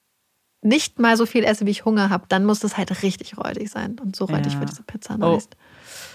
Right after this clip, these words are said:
Speaker 1: Aber ich finde, es gibt auch gute Aufbackpizzen, deswegen
Speaker 2: Das
Speaker 1: da, ähm
Speaker 2: Und ich muss sagen, ich hab, also dafür, dass Pizza ja so ein Klischee-Lieferdienstessen
Speaker 1: Ja.
Speaker 2: ist,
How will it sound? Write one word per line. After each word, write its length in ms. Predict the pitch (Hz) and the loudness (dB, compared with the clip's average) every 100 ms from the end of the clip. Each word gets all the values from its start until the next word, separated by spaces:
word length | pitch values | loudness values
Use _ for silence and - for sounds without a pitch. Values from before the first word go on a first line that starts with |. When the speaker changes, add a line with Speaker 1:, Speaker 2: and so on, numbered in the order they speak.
| - - | -20 0
Speaker 1:
Aber 100 | 233 | 2
ich 80 | 277 | 4
finde, 140 | 339 | 2
es 60 | 175 | 0
gibt 140 | 349 | 2
auch 120 | 277 | 2
gute 240 | - 294 269 | 2 2 2
Aufbackpizzen, 680 | - - 196 - - 190 | 2 -2 -4 -8 -8 -4
deswegen 480 | 185 190 208 226 202 | -2 0 2 2 2
Speaker 2:
Das 100 | 202 | 2
Speaker 1:
da, 400 | 202 208 214 208 | 2 2 2 0
ähm 320 | 202 202 202 208 | -2 -2 -2 0
Speaker 2:
Und 100 | 220 | 0
ich 120 | 226 | 2
muss 240 | 226 247 - | 0 0 -2
sagen, 600 | 202 339 285 214 240 - | 0 0 0 -2 -2 -4
ich 200 | 208 - | -8 -2
hab, 180 | 233 240 - | 0 0 0
also 240 | 196 202 | 0 0
dafür, 380 | 185 190 - 240 | 2 0 2 -2
dass 180 | 208 - | -2 -4
Pizza 360 | 233 - 294 | -8 -4 0
ja 240 | 240 190 170 | 2 2 2
so 140 | 175 | 0
ein 180 | 175 165 _ _ _ _ _ | -2 -4 _ _ _ _ _
Klischee-Lieferdienstessen 1900 | - 185 175 - - 208 233 233 190 190 285 226 170 160 240 240 151 - 160 | -4 -2 2 4 4 4 4 4 2 0 2 2 2 2 4 4 2 0 -2
Speaker 1:
Ja. 60 | 147 | 0
Speaker 2:
ist, 280 | 190 - | -2 -4